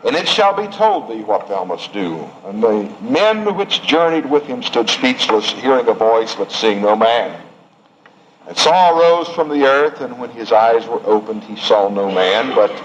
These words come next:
they led him by the hand and brought him into Damascus. And he was there three days without sight, and neither did eat nor drink.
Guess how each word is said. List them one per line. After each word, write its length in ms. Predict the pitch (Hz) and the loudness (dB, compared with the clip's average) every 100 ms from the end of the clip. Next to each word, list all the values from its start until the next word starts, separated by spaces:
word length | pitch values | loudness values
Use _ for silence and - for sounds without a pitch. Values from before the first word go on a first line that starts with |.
| - | 0
they 160 | 107 | 2
led 200 | 110 131 | 4 2
him 140 | 139 135 | 2 2
by 140 | 151 | 2
the 100 | 165 | 2
hand 400 | 147 123 113 120 | 0 0 0 0
and 160 | 110 95 | -2 2
brought 240 | 107 110 | 2 2
him 180 | 104 98 | -2 -10
into 200 | 90 95 | -10 -14
Damascus. 840 | 101 98 95 85 - 120 - - - - - _ _ _ _ _ _ | -8 0 2 0 -4 -6 -4 -4 -6 -12 -20 _ _ _ _ _ _
And 100 | 87 | -12
he 60 | |
was 160 | 87 92 | -8 0
there 200 | 104 110 | 2 2
three 240 | 110 131 | 0 -2
days 300 | 131 135 107 | 2 2 2
without 320 | 110 107 110 110 | -6 0 2 2
sight, 380 | - 113 135 - - - _ _ _ | 2 2 0 -10 -20 -20 _ _ _
and 120 | 78 90 | -12 -4
neither 280 | 110 110 | 0 2
did 180 | 101 98 | 0 0
eat 280 | 107 123 - - | -2 -4 -8 -2
nor 220 | 120 131 | 2 2
drink. 320 | 131 143 - | 2 0 0